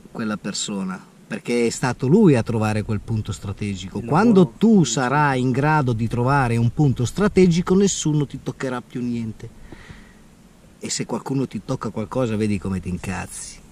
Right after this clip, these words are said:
Speaker 1: Perché la prospezione significa spe-, un dispendio di energia, un dispendio di tempo e anche un dispendio di denaro, perché noi ci abbiamo messo venti euro di gasolio per arrivare fino a qua.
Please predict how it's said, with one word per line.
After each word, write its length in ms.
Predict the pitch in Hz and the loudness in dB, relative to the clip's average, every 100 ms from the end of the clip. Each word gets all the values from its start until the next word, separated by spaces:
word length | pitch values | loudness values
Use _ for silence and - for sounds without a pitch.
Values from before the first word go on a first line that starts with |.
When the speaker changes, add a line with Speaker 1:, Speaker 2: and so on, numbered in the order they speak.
| - - - - - - | -20 -20 -20 -20 -20 -20
Speaker 1:
Perché 460 | - - - 123 - - | -12 -8 -4 -4 -4 -12
la 140 | 131 | -8
prospezione 760 | 120 147 - 156 - 135 107 104 - - - _ _ | -4 -4 -2 -4 -2 -6 -4 -10 -14 -20 -20 _ _
significa 800 | - 131 127 123 - - 113 110 - - - - - | -10 -2 0 0 -4 -10 -10 -12 -16 -20 -20 -20 -20
spe-, 800 | - - _ _ 151 151 156 160 | -12 -12 _ _ 6 6 6 6
un 100 | 160 | 6
dispendio 540 | 147 139 - 180 185 151 | 4 0 2 4 6 6
di 140 | 135 | 4
energia, 520 | 135 131 117 156 190 | 2 0 2 4 6
un 100 | 156 | 6
dispendio 460 | 127 - 180 190 151 | 4 0 4 4 4
di 160 | 117 | 2
tempo 360 | - 190 180 123 | 2 4 4 4
e 60 | 131 | 2
anche 260 | 180 180 | 2 4
un 80 | 151 | 2
dispendio 500 | 120 107 - 165 131 | 2 0 2 4 4
di 160 | 117 127 | 2 0
denaro, 420 | 117 123 107 92 | 2 2 2 -2
perché 260 | 104 101 | -6 -2
noi 100 | 147 | 0
ci 80 | 127 | 0
abbiamo 240 | 98 101 104 | 0 0 0
messo 460 | 127 135 131 - | 2 2 2 -2
venti 360 | 113 156 160 143 | 2 2 4 4
euro 200 | 170 147 | 4 4
di 100 | 127 | 2
gasolio 460 | 117 117 135 135 104 | 2 2 2 2 0
per 160 | 98 | -4
arrivare 400 | 90 95 87 85 | -6 -6 -8 -10
fino 180 | 90 87 | -12 -14
a 60 | 67 | -14
qua. 160 | 78 | -16